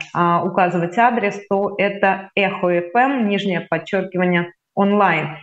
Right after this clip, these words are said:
Этот Telegram, там ещё нет новостей, но скоро они обязательно, а, появятся. Ну, я напомню, что этот проект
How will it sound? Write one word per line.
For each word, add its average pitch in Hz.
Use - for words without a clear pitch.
Этот 214
Telegram, 202
там 196
ещё 214
нет 160
новостей, 214
но 190
скоро 196
они 175
обязательно, 185
а, 190
появятся. 185
Ну, 233
я 214
напомню, 214
что 185
этот 185
проект 180